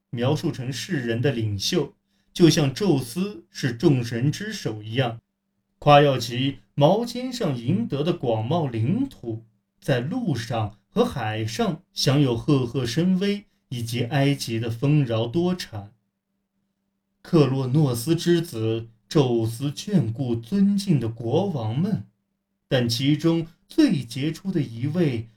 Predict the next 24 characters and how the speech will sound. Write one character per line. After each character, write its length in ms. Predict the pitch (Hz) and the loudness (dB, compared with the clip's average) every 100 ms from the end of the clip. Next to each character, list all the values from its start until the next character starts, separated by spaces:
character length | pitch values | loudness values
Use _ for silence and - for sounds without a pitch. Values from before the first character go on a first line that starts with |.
| _ | _
对 220 | - 120 | -4 -2
其 240 | 110 113 110 | -2 -4 -8
供 340 | - 123 107 | -4 -4 -4
奉 320 | 98 127 113 | -6 -6 -4
最 300 | 107 123 104 | -4 -2 -4
多。 340 | 98 120 139 - _ _ _ _ _ _ | -4 -6 -8 -10 _ _ _ _ _ _
他 160 | 135 127 | -2 0
所 200 | 139 139 | 0 -2
统 320 | 131 117 117 | -2 -4 -2
治 120 | 123 | -2
的 140 | 131 131 | -2 -2
陆 260 | 180 147 | -2 -2
地 440 | 131 165 139 117 - _ | -4 -4 -4 -6 -12 _
与 140 | 185 | -4
海 300 | 226 - 120 | -4 -8 -8
洋 340 | 117 117 120 - | -4 0 0 0
广 320 | 131 117 113 | 0 0 2
袤 220 | 175 156 | 4 4
无 160 | 131 180 | 2 -4
痕， 480 | - 135 131 196 196 _ _ _ _ _ - | -4 -6 -4 -4 -6 _ _ _ _ _ -4
无 280 | 117 123 | 0 2
数 300 | 147 - 120 | 0 -4 -6
乡 340 | 113 127 120 120 | -6 -6 -6 -8
村 420 | 117 127 127 | -8 -8 -8